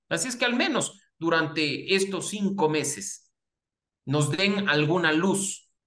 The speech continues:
alguna salida, diciéndole a los ecuatorianos, "Les vamos a retribuir el dinero que ustedes aportan a través del pago de impuestos, mejorando y empezando a trabajar en la obra pública, dotando de medicinas a los hospitales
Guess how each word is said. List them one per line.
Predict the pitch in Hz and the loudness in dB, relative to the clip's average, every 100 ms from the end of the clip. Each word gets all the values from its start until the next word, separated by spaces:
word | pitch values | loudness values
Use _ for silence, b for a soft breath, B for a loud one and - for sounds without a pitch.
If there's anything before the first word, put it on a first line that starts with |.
| _ _ - | _ _ 0
alguna | 147 156 196 190 | 0 2 0 2
salida, | 156 156 143 180 156 107 - - | 2 0 0 -2 -4 -6 -8 -6
diciéndole | 135 202 202 190 | -2 0 2 2
a | |
los | 185 160 | 2 2
ecuatorianos, | 165 170 165 170 190 175 139 | 0 -2 -2 0 2 0 -4
"Les | 139 143 | -4 -2
vamos | 151 190 190 165 | 0 0 0 0
a | |
retribuir | 156 151 151 156 151 160 233 214 - _ _ - | 0 -2 -4 -6 -2 0 0 -4 -8 _ _ -4
el | 131 | -2
dinero | 131 165 202 196 | 0 2 0 0
que | 147 | -2
ustedes | 147 185 185 | -4 -2 0
aportan | 147 135 156 214 226 143 | 0 0 0 0 0 -4
a | 131 | -6
través | 131 131 139 147 | -6 -6 -4 -4
del | 135 | -2
pago | 147 147 | -2 -2
de | 131 | -2
impuestos, | 131 196 208 196 190 - - b 135 | -2 -2 -2 -4 -8 -12 -20 b -2
mejorando | 151 151 156 175 220 196 156 | -2 2 4 4 4 2 0
y | 135 | 0
empezando | 131 135 - 165 175 | -2 -2 -4 -2 -2
a | 165 | 0
trabajar | 143 143 123 214 208 | 0 2 2 2 2
en | 143 | 2
la | 139 | 2
obra | 143 127 117 143 | 2 2 -2 -4
pública, | 147 147 135 135 98 - - | -4 -6 -6 -8 -10 -12 -2
dotando | 175 185 185 214 196 | -2 0 0 0 0
de | 170 | -2
medicinas | 160 147 135 151 165 147 | -2 -2 -4 -4 -4 -4
a | 131 | -4
los | 127 | -4
hospitales | 123 120 123 120 151 165 170 - | -6 -6 -8 -2 0 0 -2 -6